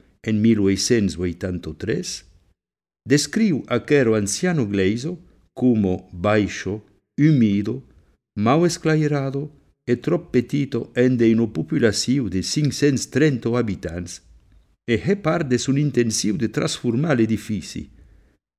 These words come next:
Tornado bastí e acabado en mil oitocentos oitanta-seis, si pot descubrir, audiguents, un Crist en cruz de Justo escultado du sècle quinze,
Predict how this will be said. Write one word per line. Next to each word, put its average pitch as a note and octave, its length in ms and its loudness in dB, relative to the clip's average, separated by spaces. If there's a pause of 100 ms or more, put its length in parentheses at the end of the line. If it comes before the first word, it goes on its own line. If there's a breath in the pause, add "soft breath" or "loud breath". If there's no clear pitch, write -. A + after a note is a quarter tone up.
(440)
Tornado C3+ 460 4
bastí A2+ 520 0
e G2 160 2
acabado G#2+ 680 -2
en G2+ 160 -2
mil A#2 180 2
oitocentos G2+ 540 0
oitanta-seis, F2+ 920 -6 (680)
si D#3+ 120 -2
pot C#3+ 280 4
descubrir, D3 760 0 (200 soft breath)
audiguents, C3+ 800 0 (380 soft breath)
un C#3+ 200 2
Crist - 400 0
en G#2 220 0
cruz G#3+ 400 0
de A2 120 0
Justo B2+ 500 -2
escultado G#2 720 -4
du B2+ 140 -4
sècle C3+ 520 -2
quinze, E3+ 480 0